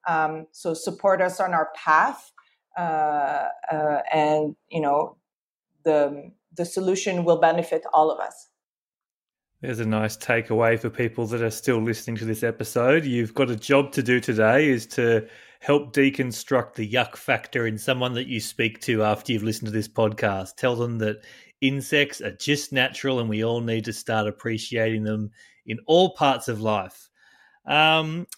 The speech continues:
Speaker 2: okay,
Speaker 1: <laughs>
Speaker 2: Serena, it's now that time where we can just sort of close up the conversation. Perhaps there's some things that you wanted to speak to today that you haven't had the chance to get to yet.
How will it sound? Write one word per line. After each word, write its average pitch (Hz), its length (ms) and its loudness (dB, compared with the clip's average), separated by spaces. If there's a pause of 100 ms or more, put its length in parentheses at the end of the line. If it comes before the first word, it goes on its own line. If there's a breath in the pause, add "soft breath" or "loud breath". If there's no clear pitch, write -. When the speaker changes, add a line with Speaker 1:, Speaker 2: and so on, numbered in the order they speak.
(160)
Speaker 2:
okay, 180 360 4
Speaker 1:
<laughs> - 0 -
Speaker 2:
Serena, 175 340 0
it's - 180 -4
now 180 180 2
that 160 220 -2
time 151 360 0
where 139 320 4
we 131 100 0
can 127 220 -4
just 127 160 -8
sort 127 100 -4
of - 80 -8
close 147 320 0
up 139 160 -4
the 120 60 -8
conversation. 117 880 -6 (220 soft breath)
Perhaps 139 320 -4
there's 131 260 -4
some 120 160 -10
things 131 320 -6
that 117 120 -10
you 117 120 -8
wanted 127 280 -6
to 117 100 -10
speak - 320 -8
to 123 160 -8
today 113 320 0
that 110 120 -4
you 110 120 -4
haven't 117 220 -4
had 107 120 -2
the 110 80 -4
chance 117 320 -4
to 113 100 -12
get - 260 -4
to 139 120 -2
yet. 143 400 0